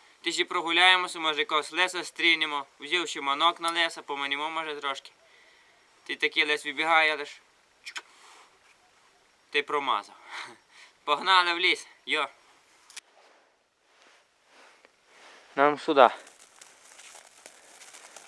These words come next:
Пірат ви трохи кішко ходити, бо сніг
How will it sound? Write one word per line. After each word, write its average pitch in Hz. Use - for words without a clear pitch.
Пірат 120
ви 127
трохи 127
кішко 147
ходити, 120
бо 104
сніг 127